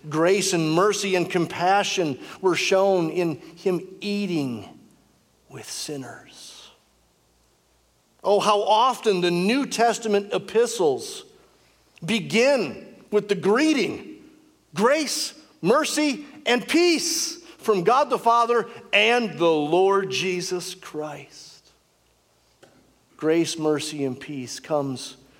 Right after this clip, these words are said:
from the Father and from his Son Jesus on account of his work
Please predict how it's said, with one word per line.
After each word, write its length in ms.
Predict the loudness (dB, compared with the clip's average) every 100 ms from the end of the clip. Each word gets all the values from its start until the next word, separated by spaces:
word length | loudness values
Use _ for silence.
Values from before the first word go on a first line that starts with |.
| _ _
from 280 | -2 0 0
the 80 |
Father 500 | -2 -2 -2 -6 -12 -16 -20 _ _
and 100 | -14
from 440 | -12 -2 2 2 0
his 340 | 0 0 0
Son 380 | 0 2 2 0
Jesus 760 | -2 -2 -2 -4 -8 -10 -18 -20 _ _ _ -20 _ _ -2
on 180 | 0
account 540 | 0 -4 -2 0 0 -4
of 160 | -8
his 240 | -6 -8 -6
work 440 | -2 -2 -2 -12